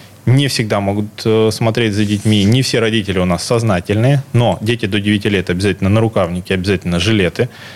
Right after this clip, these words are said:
То есть это, ну, первый шаг к безопасности. И дальше, э, соответственно, мы доверяем своему персоналу,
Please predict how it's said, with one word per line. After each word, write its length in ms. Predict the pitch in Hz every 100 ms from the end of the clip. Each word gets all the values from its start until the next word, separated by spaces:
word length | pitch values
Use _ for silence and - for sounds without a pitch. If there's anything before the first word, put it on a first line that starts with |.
| -
То 80 | -
есть 180 | 95 104
это, 380 | 95 95 87 85
ну, 120 | 123
первый 300 | 104 113 95
шаг 160 | 87 98
к 40 |
безопасности. 760 | 98 113 127 147 151 165 - 175 - - - - -
И 120 | 190
дальше, 360 | 196 120 147 -
э, 600 | 127 117 104 95 90 85 80
соответственно, 440 | 92 104 110 101
мы 160 | 92 95
доверяем 400 | 92 107 101 87
своему 240 | 92 92
персоналу, 580 | 90 - 95 101 147